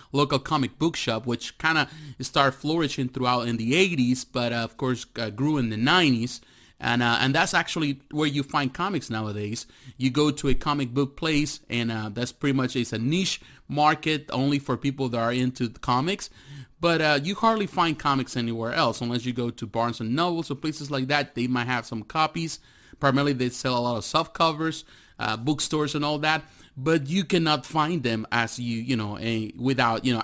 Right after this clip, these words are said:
out of that range of the comic book shop. But back in the day, the only place to find comics was at your local,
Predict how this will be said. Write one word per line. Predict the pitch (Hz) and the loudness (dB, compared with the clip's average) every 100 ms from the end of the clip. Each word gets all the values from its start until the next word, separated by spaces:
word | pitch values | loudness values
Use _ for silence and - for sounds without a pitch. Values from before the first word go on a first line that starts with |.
| - | 0
out | 180 | 2
of | 170 135 | 2 2
that | 131 - | 0 0
range | 120 156 151 127 117 | 0 2 4 4 2
of | - 117 117 - | -2 -2 -2 -6
the | 120 | -10
comic | - 135 117 101 | -4 -2 -2 -2
book | 180 214 | -4 -4
shop. | - - - - _ _ _ _ _ _ | -6 -10 -14 -18 _ _ _ _ _ _
But | 139 165 180 | 0 0 2
back | 247 262 | 2 2
in | 190 | -2
the | 135 | -2
day, | 107 107 95 98 - - - - - | -4 -6 -6 -8 -12 -20 -20 -20 0
the | 135 | 4
only | 165 233 | 6 6
place | - 202 185 | 6 4 2
to | 165 | 0
find | 170 143 | 2 2
comics | - 143 139 120 | 2 0 0 -2
was | 127 127 - | 0 0 0
at | 120 | 0
your | 117 117 | 0 -2
local, | 123 135 135 139 131 | 0 -2 0 -2 -2